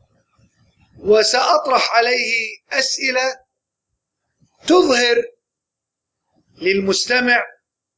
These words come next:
ولطالب العلم هذا العلم الذي أظهر هذا العلم كثير من العلماء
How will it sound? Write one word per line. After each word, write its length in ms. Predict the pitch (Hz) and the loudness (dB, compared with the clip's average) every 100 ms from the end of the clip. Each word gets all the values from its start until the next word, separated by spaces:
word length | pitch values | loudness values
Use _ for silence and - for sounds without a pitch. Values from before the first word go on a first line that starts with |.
| _ _ _ _ | _ _ _ _
ولطالب 840 | 151 170 180 180 202 240 226 208 | -2 2 2 2 2 2 2 0
العلم 500 | 202 190 160 254 254 247 240 233 _ _ _ _ _ _ _ | -4 -6 -4 -2 -2 -2 -4 -8 _ _ _ _ _ _ _
هذا 500 | 214 294 302 277 247 | 0 2 4 4 2
العلم 520 | 220 175 240 240 247 - _ _ _ _ _ _ _ _ _ - | 2 2 0 -2 -6 -14 _ _ _ _ _ _ _ _ _ 2
الذي 800 | 202 220 220 220 214 214 - _ _ _ _ _ _ _ _ _ - | 4 6 2 2 0 0 -6 _ _ _ _ _ _ _ _ _ -4
أظهر 800 | 277 277 262 226 240 226 214 214 - _ _ - | 0 2 4 4 4 4 2 0 -4 _ _ -4
هذا 360 | 220 240 233 | 2 2 2
العلم 420 | 214 208 220 226 - _ _ _ _ _ _ _ - _ _ _ _ _ _ _ _ _ _ _ _ - | 0 2 0 -2 -12 _ _ _ _ _ _ _ -20 _ _ _ _ _ _ _ _ _ _ _ _ -4
كثير 520 | 196 190 233 233 214 | -2 0 2 2 2
من 180 | 196 214 | 0 0
العلماء 760 | 208 202 202 202 196 202 202 | 0 2 2 2 0 0 0